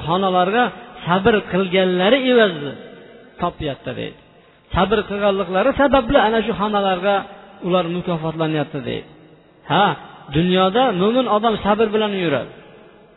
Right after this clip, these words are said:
Gunohlarni oldida sabr qila biladi. Hamma qo'shilib ketyapti, hamma kirib ketyapti, "Men bitta o'zim qayoqqa ham borardim", demaydi mo'min odam. Sabr qiladi.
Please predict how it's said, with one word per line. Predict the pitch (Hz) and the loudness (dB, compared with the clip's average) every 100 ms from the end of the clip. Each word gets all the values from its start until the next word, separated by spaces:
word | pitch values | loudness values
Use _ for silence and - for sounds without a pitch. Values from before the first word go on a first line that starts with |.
| _ _ _ - | _ _ _ -16
Gunohlarni | 135 143 220 196 220 240 | -4 0 2 2 2 2
oldida | 254 214 220 | 2 2 0
sabr | 226 202 226 226 | 0 2 2 2
qila | 214 202 | 2 2
biladi. | 156 143 120 - | 2 0 -2 -8
Hamma | - 175 240 254 | -2 0 2 0
qo'shilib | 247 247 220 240 | 0 0 0 -2
ketyapti, | 240 240 233 208 208 170 | -2 -2 0 0 -2 -6
hamma | 156 202 240 247 | -2 -2 0 -2
kirib | 247 220 | -4 -6
ketyapti, | 247 - 226 220 190 | -6 0 -2 0 -4
"Men | 180 202 | -2 -2
bitta | 214 - 226 | -6 0 0
o'zim | 220 226 | 0 -2
qayoqqa | 214 214 240 | -2 0 0
ham | 226 | 2
borardim", | 226 220 196 196 | 2 2 0 -6
demaydi | 143 202 233 220 196 | 2 2 4 2 2
mo'min | 185 160 135 | 0 0 -2
odam. | 123 117 110 - - - - - | -2 -4 -10 -16 -20 -20 -20 -20
Sabr | - 214 247 | 0 4 4
qiladi. | 233 233 202 160 | 2 2 2 4